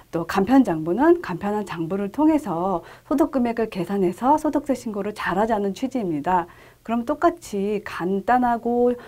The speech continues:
뭐 편하다 이런 얘기가 들어가 있는데요. 간이과세자인 경우에는 부가세 계산이 좀 쉽게 하자는 취지인 거고 간편장부는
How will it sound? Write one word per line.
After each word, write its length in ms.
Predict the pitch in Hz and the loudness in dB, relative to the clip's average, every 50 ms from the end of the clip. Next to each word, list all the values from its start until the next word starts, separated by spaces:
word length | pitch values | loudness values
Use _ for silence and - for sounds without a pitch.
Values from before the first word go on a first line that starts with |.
| - - | -10 -4
뭐 140 | - 180 180 | -2 -2 -2
편하다 580 | - - 330 330 339 302 262 262 247 240 226 | 2 4 6 6 6 6 6 6 4 6 4
이런 340 | 190 170 170 180 208 240 226 | 4 2 2 2 2 2 2
얘기가 300 | 190 175 175 185 175 190 | 0 0 0 -2 -4 -4
들어가 320 | 185 - 180 170 175 190 | -2 -2 -2 -2 -2 -2
있는데요. 540 | 196 190 180 165 151 147 160 175 226 262 254 - - - - - - - | -2 -2 -2 -2 -2 -2 0 0 2 2 0 0 -6 -14 -20 -20 -18 -12
간이과세자인 880 | - - 175 190 214 247 247 262 254 254 247 233 233 220 214 214 214 208 | -6 0 0 2 2 4 4 4 4 2 0 0 0 -2 -2 -2 -4 -4
경우에는 680 | 196 196 180 180 180 170 165 175 202 254 302 330 311 320 | -2 -2 0 2 2 0 0 0 0 2 2 0 0 -2
부가세 400 | - 175 175 208 202 202 202 190 | -4 -4 -2 -2 -2 -2 -6 -8
계산이 320 | - 180 160 180 185 175 | -8 -8 -4 -4 -2 -2
좀 120 | 170 175 | -2 -4
쉽게 360 | 170 - 277 294 285 - 277 285 | -2 -2 -4 -4 -2 0 0 0
하자는 480 | 240 220 233 202 196 190 185 185 185 | 0 0 -2 -4 -2 -2 -2 -2 -4
취지인 400 | - - 220 - 220 202 170 151 | -4 -6 -6 -6 -4 -4 -4 -4
거고 400 | 139 143 151 - 247 285 269 - - - - - _ | -4 -6 -2 2 4 4 4 2 -2 -10 -20 -20 _
간편장부는 920 | - - - 175 170 240 262 262 240 226 190 175 160 170 175 208 262 311 339 | -10 -4 -4 -2 0 2 2 2 2 0 -2 -4 -4 -4 -2 0 0 0 0